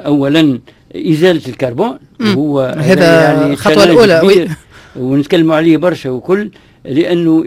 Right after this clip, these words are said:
Speaker 1: إزالة الكربون هو نقولوا من هوني ألفين وخمسين ن-، نزيلوا، يعني، م-، كليًا ال-، ال-، الكربون،
Speaker 2: الكربون.
Speaker 1: ولكن يلزم هذاك علاش، يعني، مضاعفة الم-، الجهودات على كامل، آه،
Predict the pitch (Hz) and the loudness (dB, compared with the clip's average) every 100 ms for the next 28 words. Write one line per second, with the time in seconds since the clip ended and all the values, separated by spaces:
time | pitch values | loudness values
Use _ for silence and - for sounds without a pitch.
0 | 147 160 139 - 131 143 170 160 143 151 | -2 -4 -8 -8 -8 -4 -2 -2 -2 -2
1 | 143 139 _ _ 135 - 165 156 143 160 | -4 -6 _ _ -8 0 2 4 2 2
2 | 156 151 127 156 135 143 120 185 156 123 | 0 -2 -4 -6 -6 -6 -8 -2 -2 -2
3 | - - - - 135 120 139 120 127 117 | -10 -14 -12 -8 -8 -8 -12 -10 -10 -4
4 | 175 147 135 123 131 131 139 - - 127 | -2 -2 -2 -6 -6 -6 -6 -8 -14 -20
5 | _ 208 165 160 180 160 147 - _ _ | _ -10 -8 -6 0 0 0 -6 _ _
6 | - 147 165 156 139 135 - 135 - 131 | -12 -8 -4 -2 -2 -2 -4 -12 -12 -12
7 | 131 127 156 202 196 151 139 143 160 165 | -8 -4 -2 -2 -2 -10 -10 -2 -2 0
8 | 165 165 156 170 165 143 151 165 - - | -4 -4 0 0 0 -2 -2 -2 -8 -10
9 | 127 156 131 135 156 151 - 135 135 131 | -6 -4 -4 0 0 -2 -6 -6 -4 -4
10 | 135 139 151 170 147 127 127 - 131 127 | -4 -2 -2 -2 -6 -6 -8 -8 -14 -12
11 | 117 135 - 156 156 117 170 175 156 - | -6 -4 -2 -4 -6 -6 -2 -2 -2 -6
12 | 294 226 160 139 - 131 120 | -4 0 -2 -4 -8 -8 -8